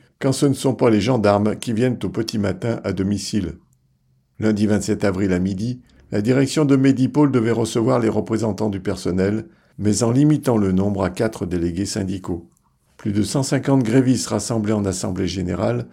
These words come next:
ont aussitôt décidé de s'y rendre tous et imposé que la délégation soit élargie à tous les représentants et délégués du personnel.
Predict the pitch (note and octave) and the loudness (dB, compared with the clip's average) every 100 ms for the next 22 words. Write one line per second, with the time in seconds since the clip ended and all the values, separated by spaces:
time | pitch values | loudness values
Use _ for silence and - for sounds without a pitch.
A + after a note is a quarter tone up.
0 | _ - G#2+ C#3+ C3+ C#3+ C3+ B2+ A2 A2+ | _ -6 -2 0 2 0 -2 0 0 0
1 | A#2+ G#2 F2+ A2+ F#2+ F#2 G2 G2+ E2 E2 | -2 -4 0 0 0 -6 -6 -6 -6 -8
2 | - B2 C3 - _ _ - A2+ B2 C#3+ | -4 -4 -4 -12 _ _ -2 2 2 2
3 | C#3 D#3 D3+ A2 G#2 G2+ C3 B2 A2+ G#2+ | 2 2 2 2 2 4 2 2 2 2
4 | - A#2 G2+ G2 - C3 A2 E2+ F2 A#2 | 0 -4 -4 -4 -2 0 2 0 -2 -4
5 | - F2+ C#3+ C3 A2+ G2+ F#2+ G2+ G2+ F2+ | -4 -6 -2 0 0 0 -2 -4 -2 -2
6 | G2+ G#2 A2 A2 G2+ F#2 F#2+ F#2 F2+ F#2 | -4 -2 -2 0 0 0 -2 -2 -2 -4
7 | E2+ G2 F#2 E2 C#2+ | -6 -6 -4 -6 -8